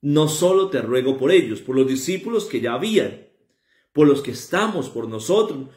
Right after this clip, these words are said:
no solamente por nosotros, por ti, por mí,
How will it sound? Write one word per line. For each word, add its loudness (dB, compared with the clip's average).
no -2
solamente 2
por -4
nosotros, -2
por -2
ti, 4
por -2
mí, -6